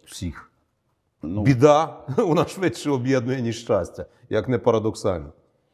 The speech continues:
Speaker 2: Е, так, і зміни ті, які з людьми відбуваються, і цінності. Це, це, це, ну, а, просто ціна, страшна ціна.
Speaker 1: Жахлива. Е, що будеш робити після перемоги?
Speaker 2: Ну,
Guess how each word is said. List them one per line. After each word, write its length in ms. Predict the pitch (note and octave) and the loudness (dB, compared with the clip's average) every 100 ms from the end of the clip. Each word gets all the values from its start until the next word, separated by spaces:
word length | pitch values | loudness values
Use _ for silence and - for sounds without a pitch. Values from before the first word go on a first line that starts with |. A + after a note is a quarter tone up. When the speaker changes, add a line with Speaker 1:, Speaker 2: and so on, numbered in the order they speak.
| _ _ - _ | _ _ -20 _
Speaker 2:
Е, 160 | G2+ F#2+ E2+ D#2 F#2+ | -10 -8 -8 -12 -10
так, 260 | - D3+ - | -8 -6 -6
і 380 | F#2+ F2 F2+ F2 | -4 -2 -2 -4
зміни 340 | E2 B2+ C3+ | -2 0 -2
ті, 140 | F2 E2 | -2 -6
які 240 | D2 F2 | -8 -10
з 80 | D#2 | -10
людьми 280 | E2 D#2+ D2+ | -8 -8 -10
відбуваються, 720 | C#2+ D2 D2 F2+ E2 - B1 | -12 -12 -10 -8 -10 -16 -16
і 560 | C2 C2 B1 C2 C2+ B1+ | -14 -14 -14 -14 -14 -16
цінності. 520 | - F2+ F#2+ D#2+ - C#2 B1 _ | -14 -10 -10 -10 -14 -18 -18 _
Це, 140 | _ - C2 _ _ | _ -20 -20 _ _
це, 200 | D2 C2 - | -14 -14 -16
це, 180 | _ B1+ G1+ | _ -16 -12
ну, 220 | C2+ D#2 | -10 -8
а, 100 | C#2 - _ _ | -8 -10 _ _
просто 300 | F#2 G#2 - | -10 -10 -10
ціна, 280 | D2+ D2+ B1+ A1 | -12 -12 -12 -16
страшна 540 | _ - D2+ - F2 E2+ | _ -18 -16 -12 -14 -14
ціна. 160 | C2 A#1+ _ _ _ | -18 -20 _ _ _
Speaker 1:
Жахлива. 520 | D#2+ D#2+ F2+ D#2 C#2 - _ _ _ _ _ _ _ | -10 -4 -2 -2 -4 -12 _ _ _ _ _ _ _
Е, 260 | E2+ E2 E2 | -8 -8 -10
що 280 | - - D3+ | -8 0 2
будеш 300 | C#3+ C3 - | 2 -4 -4
робити 520 | A#2 A#2+ C3 - A2 | -4 -2 -2 0 -2
після 380 | G#2 A2+ G#2+ G#2+ | -2 -6 -4 -6
перемоги? 640 | - G2+ G2 F#2+ E2 D2 - _ _ _ _ _ - | -4 -4 -2 -2 -4 -8 -16 _ _ _ _ _ -8
Speaker 2:
Ну, 460 | F#2+ G#2 G2 F2+ | -6 -4 -6 -8